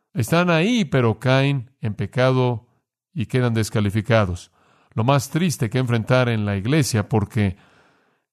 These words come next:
es lo más importante y es el problema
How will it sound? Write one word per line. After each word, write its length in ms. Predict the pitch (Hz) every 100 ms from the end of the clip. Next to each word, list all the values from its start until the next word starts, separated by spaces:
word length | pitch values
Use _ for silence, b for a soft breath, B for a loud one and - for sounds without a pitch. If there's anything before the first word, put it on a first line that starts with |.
| _
es 100 | 156
lo 80 | 160
más 200 | 180 185
importante 800 | 175 151 156 190 202 170 127 117
y 160 | 117 135
es 160 | 135
el 100 | 131
problema 720 | 113 107 135 156 147 143 110